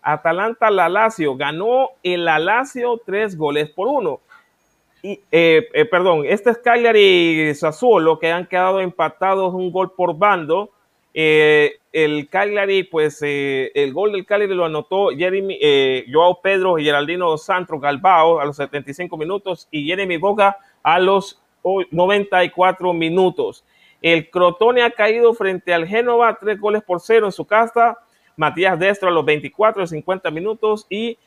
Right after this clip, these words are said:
Lenar Ciborda a los veintinueve minutos. Hoy sí, Atalanta, Atalanta, el Atalanta ha caído tres goles por uno o uno tres frente al Lazio. ¿Cuál es la cuestión aquí?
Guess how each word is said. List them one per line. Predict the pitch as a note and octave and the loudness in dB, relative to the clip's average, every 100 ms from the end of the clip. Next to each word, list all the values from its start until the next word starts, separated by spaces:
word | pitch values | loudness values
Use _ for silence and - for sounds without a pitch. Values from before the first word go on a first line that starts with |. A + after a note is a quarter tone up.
| _ | _
Lenar | C#3 C#3+ F#3 G3 | -4 -2 0 -2
Ciborda | - D#3 G3 A3 G3+ | 0 2 4 4 4
a | G3 - F#3+ | 4 4 2
los | F#3+ F#3+ | 2 -4
veintinueve | D#3 G3+ G3+ E3+ D#3 _ D3 D#3 E3+ F#3 F#3 | -2 -2 -4 -8 -8 _ -10 -8 -4 -2 -2
minutos. | F3 F3+ A#3 A3+ C#3 - | -4 0 2 2 -2 -2
Hoy | F#3 | -2
sí, | F#3+ A#3 E3 - _ _ - | 0 0 -2 -4 _ _ -2
Atalanta, | E3 F3+ F#3 F#3 A3 B3+ B3 - C#3+ A#2+ - | 0 2 2 2 4 2 0 0 0 0 0
Atalanta, | F3+ G3 - F3+ F#3+ A#3 A3+ G#3+ C#3+ C3 | 0 2 2 0 2 0 0 0 -2 -2
el | - E3+ F3 | -2 0 2
Atalanta | F3 E3+ F3 G#3+ B3 B3+ - A3+ A3 | 0 0 -2 0 0 -2 0 2 4
ha | A3+ | 2
caído | - G3+ A3+ A#3 A3+ | 0 -2 0 0 0
tres | A3 F3+ F#3+ | -2 -8 -8
goles | F3 F#3 F#3+ G3 | -2 0 0 0
por | E3 D#3+ | 0 2
uno | F3 G3 G#3+ F#3 _ _ | 0 -2 -4 -6 _ _
o | B2 B2 | -8 -4
uno | C#3 D#3+ F3+ | -2 -2 -2
tres | E3+ F#3+ F#3+ | 0 0 0
frente | D3 D3 D#3 | -4 -4 -2
al | D3+ E3 | 0 2
Lazio. | G3+ G#3 A2 F#2+ _ _ _ _ _ _ _ _ - | 0 0 -10 -14 _ _ _ _ _ _ _ _ 0
¿Cuál | F#3+ G#3 | 2 4
es | G#3+ | 4
la | G3+ F#3+ | 2 0
cuestión | F3 - F3+ | -4 -2 0
aquí? | E3+ E3 F3 C#3 | -2 -2 -4 -4